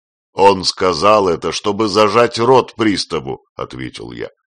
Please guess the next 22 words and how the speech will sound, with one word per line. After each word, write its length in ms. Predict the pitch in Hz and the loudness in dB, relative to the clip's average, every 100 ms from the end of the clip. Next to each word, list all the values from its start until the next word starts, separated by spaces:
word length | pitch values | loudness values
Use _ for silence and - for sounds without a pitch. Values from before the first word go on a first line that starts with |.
| _ _ - - | _ _ -20 -4
"И 80 | 120 | -2
я 220 | 139 175 | 0 -2
тоже 320 | - 147 147 | 0 -2 0
говорила 500 | 151 160 151 135 104 | -2 2 2 2 -2
ей", — 360 | 90 82 73 - | -2 -4 -8 -10
сказала 460 | - - 73 67 64 | -16 -10 -8 -8 -10
Пенелопа. 640 | - 67 73 65 60 - - _ _ _ _ | -12 -14 -12 -12 -12 -14 -18 _ _ _ _
Но 200 | 92 117 | -4 -2
видите 500 | 117 151 151 113 - | -2 -4 -8 -10 -12
ли, 140 | 87 90 | -12 -10
батюшка, 640 | 90 87 - - - - - _ _ _ _ | -8 -8 -10 -18 -18 -20 -20 _ _ _ _
хотя 320 | - 90 156 165 | -8 -6 -2 -2
мистера 440 | 156 - 143 143 | -2 -4 -2 -2
Франклина 580 | 123 135 139 120 120 123 | 0 -2 -2 -6 -6 -6
и 220 | - 107 | -6 -6
нечем 400 | 135 135 95 80 | -6 -6 -8 -10
попрекнуть, 720 | 90 - 92 92 104 85 - _ - - _ | -12 -10 -10 -10 -10 -10 -12 _ -20 -20 _
всё 240 | - 110 113 | -6 -2 -2
же 160 | 117 | -2
он 300 | - 131 127 - | -2 -2 -4 -4
иссушил 840 | 135 120 - 135 - 131 123 87 | -2 0 -2 -8 -8 -6 -4 -6
её, 360 | 76 73 65 | -8 -10 -10